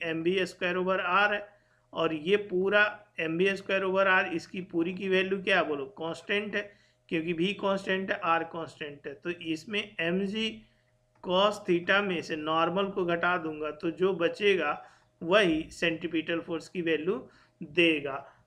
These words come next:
तो यहाँ से अगर तुम बात करोगे ये वाली चीज़, तो basically यहाँ से normal की जो value आ जाएगी किसी भी instant theta degree पे, तो आ जाएगा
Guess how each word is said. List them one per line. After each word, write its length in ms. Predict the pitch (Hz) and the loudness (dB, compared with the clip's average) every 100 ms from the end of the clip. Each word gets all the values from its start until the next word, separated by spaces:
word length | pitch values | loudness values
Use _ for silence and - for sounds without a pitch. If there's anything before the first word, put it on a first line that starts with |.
| - | 0
तो 60 | |
यहाँ 320 | 190 190 185 | 2 4 2
से 140 | 220 247 | 0 -2
अगर 120 | 226 220 | -2 -2
तुम 240 | 269 226 | -4 2
बात 300 | 190 185 - - | 6 6 4 -2
करोगे 320 | 175 175 175 | 0 2 4
ये 140 | 170 | 4
वाली 220 | 156 143 139 | 2 -2 -8
चीज़, 340 | 135 147 175 | -10 -12 -14
तो 460 | - 180 190 202 196 | -10 -4 0 -2 -2
basically 360 | 170 170 190 202 | -4 -4 -4 -2
यहाँ 240 | 208 202 | 0 0
से 120 | 185 196 | 0 -2
normal 460 | 165 160 170 202 | 0 0 0 -2
की 100 | 202 | -2
जो 120 | 196 175 | 0 2
value 320 | 156 165 190 | 0 2 2
आ 80 | 156 | 0
जाएगी 400 | 143 135 131 156 - | -2 -6 -8 -12 -8
किसी 260 | 165 185 | -6 -4
भी 140 | 170 180 | -2 -2
instant 560 | 160 170 170 170 165 | -2 -6 -6 -4 -4
theta 320 | 156 170 165 151 | -4 -2 0 -2
degree 240 | 147 143 | -4 -8
पे, 180 | 139 165 175 - - _ _ | -4 -4 -4 -12 -20 _ _
तो 100 | 170 | 2
आ 120 | 175 | 4
जाएगा 440 | 170 170 165 170 | 6 6 4 4